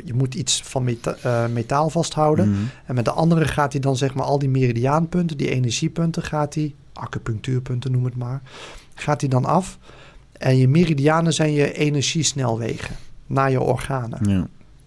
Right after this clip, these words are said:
Speaker 1: En hij kon precies vertellen hoe dat ik me voelde en wat er uit balans was. Dat ik echt zoiets had van, "Hoe kan dit? Hoe, hoe kan dit?"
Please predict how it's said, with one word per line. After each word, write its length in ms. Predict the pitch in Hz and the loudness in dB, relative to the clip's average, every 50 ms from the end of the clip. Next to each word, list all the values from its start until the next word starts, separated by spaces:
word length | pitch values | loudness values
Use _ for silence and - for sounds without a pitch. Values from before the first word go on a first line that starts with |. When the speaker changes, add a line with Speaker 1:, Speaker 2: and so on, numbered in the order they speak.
| - - - - - - - - - - - - | -20 -20 -20 -20 -20 -20 -14 -12 -12 -12 -10 -4
Speaker 1:
En 140 | - 117 | -4 -2
hij 100 | 113 117 | -2 -2
kon 220 | 113 - - 117 110 | -6 -6 -6 -6 -4
precies 600 | - 117 104 - - - - - 185 170 - - | -2 -2 0 0 0 0 2 2 2 0 0 -2
vertellen 560 | - - - - - 160 165 170 202 214 - - - - - _ - - | -6 -8 -8 -4 -4 -2 0 0 -2 -4 -6 -10 -20 -20 -20 _ -14 -4
hoe 160 | - 131 127 | -2 0 0
dat 160 | 127 123 - | 0 0 -2
ik 140 | 151 160 151 | -4 -2 0
me 120 | 165 127 | 0 -2
voelde 420 | 104 131 156 165 180 180 214 240 226 - - - - - - - - - - | 0 0 0 2 2 2 2 0 -2 -8 -18 -20 -20 -20 -20 -20 -20 -12 -8
en 80 | 117 | -2
wat 160 | 120 139 143 - | -2 0 0 0
er 100 | - 139 | -2 -2
uit 120 | 135 127 | -2 -2
balans 360 | 127 127 123 120 - - - | -4 -6 -6 -6 -8 -8 -10
was. 360 | - - - - - - - - - - - - - - - - - - - - - - - - _ _ - - | -12 -10 -8 -8 -8 -8 -12 -20 -20 -20 -20 -20 -20 -20 -20 -20 -20 -20 -20 -20 -20 -20 -20 -20 _ _ -20 -10
Dat 120 | - 127 127 | -8 -8 -6
ik 80 | - | -6
echt 140 | - - - | -6 -4 -4
zoiets 220 | - - 123 - | -4 -2 -2 -4
had 120 | - 117 - | -4 -4 -8
van, 220 | - 120 107 104 - - | -8 -10 -10 -10 -10 -2
"Hoe 240 | 127 127 160 156 - | 0 0 0 0 -2
kan 240 | - 139 127 127 | -4 -4 -4 -4
dit? 340 | 127 - - - - - - - - - - - - - - - - - - - - - - - | -8 -8 -10 -14 -18 -20 -18 -12 -10 -10 -10 -12 -16 -20 -20 -20 -20 -20 -20 -20 -20 -20 -20 -4
Hoe, 260 | - - 269 269 - - - - - - - | 2 2 2 2 0 -8 -18 -20 -20 -20 -20
hoe 280 | - - 156 202 - | -6 0 0 0 0
kan 240 | - - 156 143 131 | 0 -2 -2 0 -2
dit?" 260 | 117 120 - - - | -4 -6 -10 -14 -20